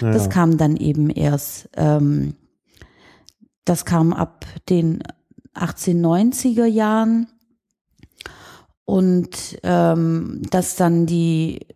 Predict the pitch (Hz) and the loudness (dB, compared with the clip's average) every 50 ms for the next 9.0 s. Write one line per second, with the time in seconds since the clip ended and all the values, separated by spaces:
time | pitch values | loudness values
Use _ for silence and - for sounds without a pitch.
0 | - _ - _ _ _ - 190 208 220 233 233 220 220 214 202 - - 214 196 | -20 _ -20 _ _ _ -2 0 2 2 2 2 2 0 -2 -2 -2 -2 0 0
1 | 202 208 208 208 202 196 202 202 - - - 190 190 190 - 190 190 185 - - | 2 2 2 0 -2 -2 -2 -4 -4 -2 -2 -2 -2 0 -2 -2 -2 -2 -2 0
2 | - 202 196 190 190 190 180 170 180 185 185 180 185 185 185 - _ _ _ - | 0 2 2 2 2 0 0 -2 0 0 0 0 0 -2 -4 -6 _ _ _ -20
3 | - - - - - - _ _ _ _ _ _ _ _ - 185 175 175 165 165 | -20 -20 -20 -20 -20 -20 _ _ _ _ _ _ _ _ -10 -6 -4 -2 0 0
4 | 165 160 160 160 160 160 156 151 - - - - - - - - _ _ _ _ | 0 0 -2 -2 -4 -4 -8 -10 -14 -18 -20 -18 -20 -20 -20 -20 _ _ _ _
5 | - - 170 165 160 156 156 151 151 147 147 147 147 147 151 147 147 151 151 - | -8 -6 -4 -2 -2 -2 -2 -2 -4 -4 -6 -6 -8 -8 -8 -10 -10 -12 -14 -16
6 | 156 156 156 _ _ _ _ _ _ - - 147 147 - - - - - - - | -18 -20 -20 _ _ _ _ _ _ -8 -6 -6 -6 -8 -12 -18 -20 -20 -20 -20
7 | - - - - 160 165 175 175 185 185 190 202 202 - - - - - - - | -20 -18 -10 -4 0 0 2 2 2 2 2 0 -2 -4 -12 -12 -12 -12 -8 -4
8 | 208 196 190 185 180 180 180 175 175 175 170 170 170 165 165 165 165 160 165 - | -2 0 2 2 4 4 4 4 2 2 2 2 2 0 0 0 -2 -4 -4 -8